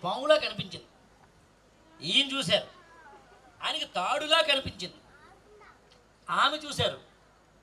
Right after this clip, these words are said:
పొట్లకాయలా కనిపించింది. మరి పొట్లకాయ అంటే ఇక్కడ ఆ, ఆ ఐడియా ఉండుండొచ్చు. ఇప్పుడు అక్కడ ఉన్న వస్తువు ఏంటో ఎవరికీ తెలియదు. ఆయనేమో పొట్లకాయ, ఈయనేమో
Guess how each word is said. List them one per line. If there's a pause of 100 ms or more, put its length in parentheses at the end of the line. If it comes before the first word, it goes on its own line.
(220)
పొట్లకాయలా (100)
కనిపించింది. (100)
మరి
పొట్లకాయ
అంటే (680)
ఇక్కడ (300)
ఆ, (360)
ఆ (320)
ఐడియా
ఉండుండొచ్చు. (1200)
ఇప్పుడు (640)
అక్కడ (120)
ఉన్న (120)
వస్తువు
ఏంటో
ఎవరికీ
తెలియదు. (1040)
ఆయనేమో (120)
పొట్లకాయ, (500)
ఈయనేమో